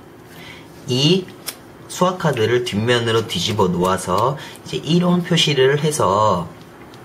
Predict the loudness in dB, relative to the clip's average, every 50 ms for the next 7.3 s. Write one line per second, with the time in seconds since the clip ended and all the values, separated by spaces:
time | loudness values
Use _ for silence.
0 | -20 -20 -20 -20 -20 -20 -20 -18 -12 -6 0 2 2 4 4 4 6 6 6 6
1 | 6 4 0 -4 0 0 2 2 2 0 0 -2 -4 -2 0 -2 0 0 0 0
2 | 0 0 -2 -2 -2 0 0 -2 -2 -2 -2 -2 -2 -2 -2 -2 -2 0 0 0
3 | 0 -2 -4 -6 -10 -12 -12 -12 -14 -14 -14 -12 -6 -2 -2 0 0 0 0 0
4 | 0 2 2 2 2 2 2 2 0 0 0 2 2 4 4 4 4 2 2 2
5 | 0 0 -2 -2 -2 -2 -2 -2 -2 0 0 0 -2 -2 -6 -8 -12 -20 -20 -20
6 | -20 -20 -20 -20 -20 -20 -20 -20 -20 -20 -20 -20 -20 -16 -10 -4 -2 0 2 2
7 | 0 0 -4 -8 -12